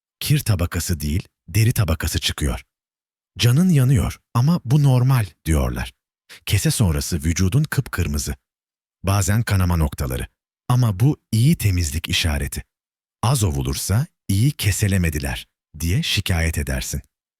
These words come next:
Sonra köpük masajı. Bez torbasına sabun konur, köpürtülür. Tüm vücudun köpükle kaplanır.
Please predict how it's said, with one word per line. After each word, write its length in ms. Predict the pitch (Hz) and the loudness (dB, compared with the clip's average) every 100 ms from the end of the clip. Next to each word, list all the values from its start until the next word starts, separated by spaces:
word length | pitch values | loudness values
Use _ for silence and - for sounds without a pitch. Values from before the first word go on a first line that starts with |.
| _ _ _ - | _ _ _ -12
Sonra 420 | - 175 175 127 | 0 4 4 4
köpük 360 | - 117 - - | 0 0 0 -2
masajı. 460 | 82 - 71 69 - _ _ _ _ _ _ - | -4 -4 -4 -4 -8 _ _ _ _ _ _ -2
Bez 240 | 113 135 | 0 2
torbasına 520 | 107 87 78 - 107 | 2 2 0 0 0
sabun 360 | 143 95 87 92 | 0 0 0 0
konur, 380 | - 69 85 - _ _ - | -2 -2 -2 -4 _ _ -8
köpürtülür. 680 | - 92 82 - 80 64 - _ _ _ _ _ _ _ | -4 0 -2 -2 -4 -4 -8 _ _ _ _ _ _ _
Tüm 260 | - 151 147 | 0 2 2
vücudun 380 | 95 85 85 135 | 2 0 0 0
köpükle 480 | - 110 113 - 82 | 0 0 -2 -2 -4
kaplanır. 520 | - - 65 - | -4 -4 -6 -8